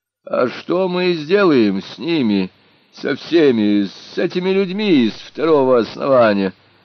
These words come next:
нерешительно спросил Семик. «Не знаю», печально ответил Даррелл. «Думаю, мы можем их выслать на отдалённый мир, например, на... Зоранель, и окружить планету статическим полем.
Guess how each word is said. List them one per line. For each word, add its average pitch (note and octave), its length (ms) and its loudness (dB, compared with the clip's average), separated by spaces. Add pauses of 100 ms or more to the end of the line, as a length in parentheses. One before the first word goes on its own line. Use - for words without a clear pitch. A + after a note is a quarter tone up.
(200)
нерешительно E2 560 -10
спросил G#2 380 -10
Семик. F2 420 -8 (760)
«Не - 160 -10
знаю», E2 480 -8 (580)
печально B2+ 580 -4
ответил A2 380 -16
Даррелл. F#2 340 -6 (920)
«Думаю, G#2+ 500 -6
мы E2+ 300 -6
можем G2 440 -6
их - 180 -16
выслать F2+ 460 -8
на E2 120 -8
отдалённый E2 580 -8
мир, G#2+ 540 -8
например, E2 340 -12
на... E2 380 -6 (300)
Зоранель, F#2 880 -2
и F2 120 -8
окружить E2 520 -8
планету D#2+ 580 -14
статическим - 760 -20
полем. F#2+ 440 -10